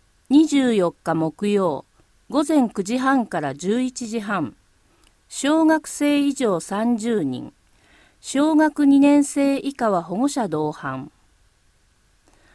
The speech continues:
動物の足跡を撮ろう。石膏で作る前足型。二十六日土曜、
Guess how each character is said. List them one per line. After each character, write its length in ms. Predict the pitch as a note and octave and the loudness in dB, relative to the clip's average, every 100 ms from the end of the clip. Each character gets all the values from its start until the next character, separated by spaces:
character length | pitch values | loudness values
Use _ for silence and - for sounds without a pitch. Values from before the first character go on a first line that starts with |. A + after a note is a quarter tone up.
| _ _ - | _ _ -6
動 280 | G3 C#4+ D#4+ | 2 4 4
物 260 | D4 - C#4+ | 0 0 4
の 220 | C#4+ C4 | 6 4
足 260 | C4 C#4 | 0 0
跡 300 | C#4+ C#4+ G#3 | 0 0 0
を 80 | E3+ | 0
撮 180 | - D3+ | -2 -4
ろ 300 | E3+ D3 - | -2 -2 -6
う。 20 | _ _ _ _ - | _ _ _ _ -8
石 220 | - G#3+ _ - | -4 -4 _ -2
膏 200 | D4+ D4 | 0 2
で 140 | D4 | 0
作 240 | - - B3+ | -4 -4 -2
る 220 | F3 - _ - | -2 -2 _ -4
前 400 | G3+ B3+ C4+ C4 | 2 4 2 0
足 280 | B3+ - B3 | -4 -4 -2
型。 400 | A#3 - G#3+ - _ - _ _ _ _ - | -2 0 -2 -4 _ -20 _ _ _ _ -4
二 220 | A#3 D#4 | 2 4
十 260 | D4 C#4+ A#3+ | 4 2 2
六 300 | F#3 F3+ G#3+ | 0 0 -2
日 260 | G3+ - F3 | -2 -4 -2
土 160 | F#3 | 0
曜、 340 | G#3 G#3+ D#3+ | 2 2 0